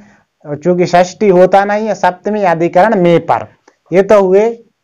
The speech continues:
कारक चिन्ह। इन कारक चिन्हों को आप अपनी कॉपी में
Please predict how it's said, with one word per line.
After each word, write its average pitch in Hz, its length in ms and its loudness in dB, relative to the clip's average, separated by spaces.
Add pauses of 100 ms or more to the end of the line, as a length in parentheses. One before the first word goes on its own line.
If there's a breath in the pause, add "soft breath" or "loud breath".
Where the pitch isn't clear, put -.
कारक 170 340 -2
चिन्ह। 156 540 -10
इन 233 120 -4
कारक 202 400 0
चिन्हों 175 440 -4
को 160 160 0
आप 165 240 2
अपनी 165 240 -2
कॉपी 160 380 0
में 233 240 -2